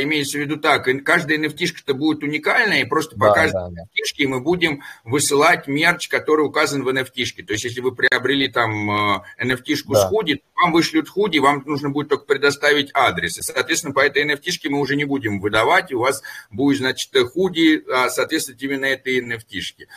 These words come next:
Speaker 1: Если это будет там футболка, это будет, соответственно, футболка. Вот, э, и, э, э,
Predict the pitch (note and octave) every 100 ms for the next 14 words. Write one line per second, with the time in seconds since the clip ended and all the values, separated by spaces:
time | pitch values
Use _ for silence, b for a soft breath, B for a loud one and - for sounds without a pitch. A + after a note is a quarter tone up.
0 | B _ G#2+ D3+ C#3+ C#3 C3+ C3 B2+ A#2
1 | C3 A#2 A2+ A2+ B2 A2+ D3 C#3+ A2+ A2
2 | A#2 A2+ A#2+ A#2+ C3 - A#2 - C3 E3+
3 | G#3 G3+ F#3 F3 B B B _ _ B2+
4 | B2+ B2 B2 A2 G2 G#2+ G#2 G2 F#2+ E2+
5 | - A#2 C3+ C#3 B2+ A2 - G#2 G2 F2+
6 | F#2 F2+ F2+ F2